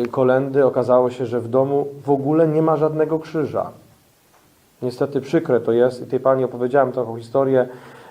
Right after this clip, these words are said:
y, którą mi kiedyś opowiedział inny ksiądz, że w domu, w którym nie było w czasie kolendy krzyża,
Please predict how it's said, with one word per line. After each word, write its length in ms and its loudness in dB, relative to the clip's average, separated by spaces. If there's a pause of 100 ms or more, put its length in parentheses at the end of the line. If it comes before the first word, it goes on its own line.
(440)
y, 40 -2
którą 320 0
mi 160 -2
kiedyś 280 2
opowiedział 460 0
inny 340 0
ksiądz, 420 0
że 220 -4
w 60 -4
domu, 280 4
w 80 -10
którym 220 -2
nie 100 0
było 220 4
w 40 -4
czasie 240 -2
kolendy 400 2
krzyża, 560 2